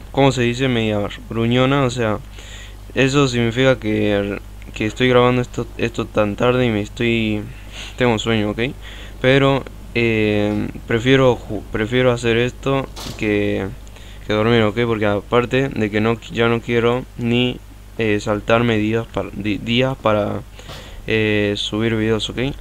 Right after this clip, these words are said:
Así que nada, eh, yo creo que ya dije todo, así que vamos a ir a la misión de la granja.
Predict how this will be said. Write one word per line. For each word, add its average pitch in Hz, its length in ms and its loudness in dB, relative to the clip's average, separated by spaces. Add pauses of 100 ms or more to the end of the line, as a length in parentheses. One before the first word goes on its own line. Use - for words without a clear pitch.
(400)
Así 123 180 4
que 135 80 8
nada, 127 260 6 (460)
eh, 110 600 2
yo 110 140 2
creo 120 220 2
que 123 100 2
ya 123 80 6
dije 123 240 2
todo, 135 300 2
así 131 200 0
que 131 160 0
vamos 120 380 2
a 104 80 2
ir 117 320 -2
a 110 80 -6
la 101 120 -2
misión 101 340 -2
de 101 80 0
la 101 100 0
granja. 101 360 -4